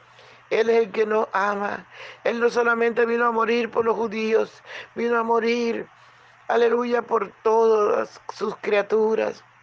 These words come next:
Porque Él quiere que todos seamos salvos, que ninguno perezca. Por eso Él murió,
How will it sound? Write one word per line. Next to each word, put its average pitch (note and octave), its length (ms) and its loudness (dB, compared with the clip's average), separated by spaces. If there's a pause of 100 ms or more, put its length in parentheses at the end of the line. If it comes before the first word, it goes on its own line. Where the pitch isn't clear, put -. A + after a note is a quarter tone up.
(1120)
Porque A3 260 2
Él G#3+ 100 0
quiere A#3 360 2
que A#3 100 0
todos A3+ 340 0
seamos A3+ 360 -2
salvos, A3 500 -2
que G#3 140 -4
ninguno G#3+ 500 -2
perezca. G#3+ 800 -4 (680)
Por G#3+ 160 0
eso A#3 260 2
Él A#3 120 2
murió, A3+ 680 2